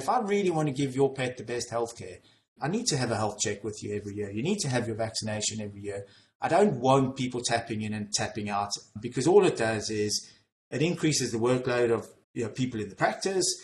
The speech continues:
These aren't people that are necessarily bonded to your practice or interacting with you. And it's no different to what you've got.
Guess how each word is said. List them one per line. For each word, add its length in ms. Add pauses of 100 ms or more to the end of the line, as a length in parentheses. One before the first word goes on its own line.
(260)
These 140
aren't 260
people 240
that 120
are 60
necessarily 760
bonded 360
to 100
your 120
practice 440
or 100
interacting 640
with 220
you. 260 (300)
And 80
it's 100
no 140
different 440
to 80
what 220
you've 140
got. 240